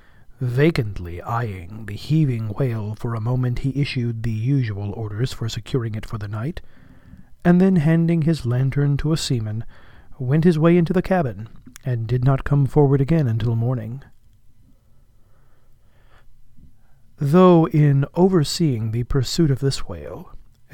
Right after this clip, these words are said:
Captain Ahab had evinced his customary activity, to call it so, yet now that the creature was dead, some vague dissatisfaction, or impatience,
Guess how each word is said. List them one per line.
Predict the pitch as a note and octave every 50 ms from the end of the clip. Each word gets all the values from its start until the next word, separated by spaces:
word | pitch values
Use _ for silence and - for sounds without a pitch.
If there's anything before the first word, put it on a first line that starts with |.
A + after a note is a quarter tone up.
| D3
Captain | - - F3 D#3 - C#3 B2 A#2+
Ahab | C3 C#3+ C3+ A2 - A2 G2+ G#2+ A#2 -
had | A#2+ B2 A#2+ A2+
evinced | A#2 A#2 A#2 A#2+ A2 A2 G2 - - - -
his | - C3 A2+ A2+ A2
customary | - - C#3+ C3+ - - C3 A#2+ A#2 A2 G#2 G#2 G#2
activity, | G#2 G#2+ - - - D3 B2+ G2 E2 E2+ A#2+ C3+ C3 C3+ - - B2 -
to | - -
call | - - D3 C3 A2+
it | G2+ -
so, | - - - F2 F#2+ B2 D#3 - - - - - - - - -
yet | - F3 D#3 D#3+ E3 E3 -
now | E3 F3 G3 G#3+
that | F#3+ F3+ E3 -
the | - C#3+
creature | B2+ - E3 D#3 C#3 - D3 C#3 B2+
was | B2 B2 B2 A#2 G#2+ A2+
dead, | A#2 C#3+ D3 B2+ G2+ F#2+ G#2+ A#2 D3 -
some | C3+ - - - D3+ D3 C#3+ C3+ A#2+ -
vague | C3+ C3 B2+ C#3+ E3 F3 F3+ F3+ E3+ D#3 C#3+
dissatisfaction, | - D#3 C#3+ - - D#3 D3+ D3 - - D3+ C#3 B2 - - - C3+ B2 - A#2+ A#2+ C#3 - -
or | - B2+ A#2+ A#2+ A2+ G#2+ G#2+ A#2
impatience, | A#2+ A#2+ A2+ A2 A2 - D#3 E3 - - G#2 F2+ F2 F#2 - - - - -